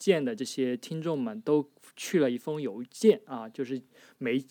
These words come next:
接下来，包括接下来这一期的更新之后，我们都会有这个邮件提醒的。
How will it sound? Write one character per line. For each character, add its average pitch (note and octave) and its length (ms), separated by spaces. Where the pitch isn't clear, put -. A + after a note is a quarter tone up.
接 G3+ 120
下 G3 140
来， B2+ 160
包 D#3 240
括 D3 140
接 E3 120
下 D3+ 120
来 B2 100
这 D#3+ 140
一 C3 40
期 B2 200
的 B2+ 100
更 C#3 200
新 D3 180
之 D#3 100
后， C#3+ 80
我 A#2 60
们 G#2 120
都 D3 180
会 E3 120
有 G2+ 160
这 - 180
个 A2+ 140
邮 G#2+ 160
件 C#3+ 180
提 B2+ 220
醒 C3 180
的。 G#2 140